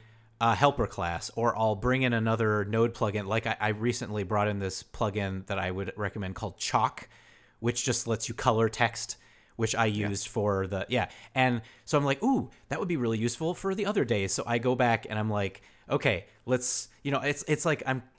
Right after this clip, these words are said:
Speaker 1: continuously iterating on the template of what an Advent of Code day looks like, and that's totally the equivalent of cleaning your house because you don't wanna do your homework. <laughs> So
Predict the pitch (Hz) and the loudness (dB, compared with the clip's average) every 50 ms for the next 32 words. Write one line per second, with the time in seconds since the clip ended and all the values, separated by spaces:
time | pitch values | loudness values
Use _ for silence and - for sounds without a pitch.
0 | _ - - 147 147 - - - 202 185 185 170 156 - - 143 139 135 123 127 | _ -8 -4 -4 -4 -2 -2 -2 2 2 4 2 2 2 2 2 2 2 2 2
1 | 123 120 117 113 110 104 101 110 98 104 101 101 - - - - 131 131 - - | 2 4 4 4 4 2 0 -2 -2 -2 -2 -2 -2 -4 -4 -2 -4 -4 -2 -2
2 | 123 104 90 92 - - - - 117 104 98 104 110 98 101 98 98 98 101 107 | -4 -4 -4 -4 -8 -10 -2 -2 -2 -2 0 -2 -2 0 0 -2 -2 -2 -2 -2
3 | 98 104 113 98 117 101 - - - 117 110 104 104 95 87 - - 95 92 117 | 0 0 0 0 0 -4 -4 -6 0 0 2 2 2 0 -4 -8 -8 -4 -2 -2
4 | 104 95 101 98 98 - 90 101 98 - - 123 117 120 117 - - 95 98 98 | 0 0 -2 -2 -4 -4 -6 -6 -4 -4 -2 0 0 0 0 -2 -6 -6 -4 -4
5 | 98 95 90 87 - - - - - - - - _ - 123 123 - - - - | -4 -4 -6 -8 -10 -14 -20 -20 -20 -20 -20 -8 _ 0 0 0 0 -4 -4 0
6 | - 131 123 117 117 113 107 104 104 101 - - 104 98 101 95 98 69 95 95 | 2 2 4 4 4 2 2 2 0 0 0 -2 -2 -2 -2 -4 -4 -4 -4 -4
7 | 90 85 - - - - - - - - _ - - 120 107 101 98 95 92 107 | -4 -4 -8 -14 -20 -20 -20 -20 -20 -18 _ -2 -2 0 0 0 -2 0 0 0
8 | 95 87 85 - - 107 - 107 90 98 92 98 92 90 92 92 90 85 80 98 | 0 0 -2 -4 -6 -4 -4 -4 -4 -4 -4 -4 -4 -4 -4 -2 -2 -2 -4 -4
9 | 98 92 90 85 85 - - - _ _ - - - - - - - - - - | -4 -4 -4 -4 -6 -8 -10 -20 _ _ -4 -2 -2 -2 -4 -8 -10 -10 -10 -12
10 | 640 - - - - - - - 135 139 | -18 -20 -20 -20 -8 -4 0 2 2 0